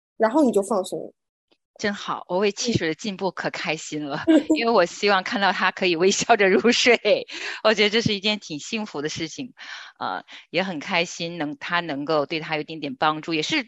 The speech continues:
Speaker 2: 说给我自己的。我看到汽水跟他聊天的时候，他也回馈给我非常喜乐的一部分。我觉得这是好朋友之间的这种氛围很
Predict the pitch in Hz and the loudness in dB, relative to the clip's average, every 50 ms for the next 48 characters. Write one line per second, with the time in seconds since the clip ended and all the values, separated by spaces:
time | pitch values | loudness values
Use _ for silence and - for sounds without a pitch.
0 | - - - - - 262 - 226 220 202 147 135 - 240 - - - - 95 76 | -8 -16 -8 -2 -2 0 2 2 2 2 2 0 -2 -6 -6 -6 -12 -10 -8 -4
1 | - 160 - - 285 277 277 269 - 311 277 - 156 - - 254 262 240 214 160 | -4 -4 0 0 2 2 2 2 0 -4 -2 -2 0 0 0 2 2 2 2 2
2 | 160 - - 247 240 226 - 208 190 185 185 - - 240 247 175 117 123 - - | 0 2 0 -4 -4 -4 -4 -2 -4 -4 -4 -2 -2 0 0 0 -2 -4 -6 -6
3 | 151 - - 247 202 - 151 147 165 175 147 85 - - - - 110 - - 147 | -6 -2 -2 -2 -2 0 -2 -2 0 0 -2 -4 -4 -6 -8 -8 -6 -2 -2 -2
4 | 143 156 - - - - _ - - - 151 - 165 180 160 165 143 135 - 151 | -2 -2 -8 -16 -20 -20 _ -12 -8 -8 -2 2 2 2 2 0 -6 -6 -8 -10
5 | 143 139 - - 107 139 135 151 151 - 214 220 202 - 147 120 - 170 156 170 | -14 -10 -8 -8 -6 -6 -6 -6 -4 -2 -2 -4 0 0 0 0 0 -4 -2 -2
6 | 151 135 - - 156 175 165 160 156 151 175 170 143 - - 226 208 175 147 151 | -2 -2 -6 -8 -4 -4 -4 -4 -4 -6 -8 -8 -8 -6 -4 -4 -2 -2 -2 -4
7 | 180 147 | -4 -6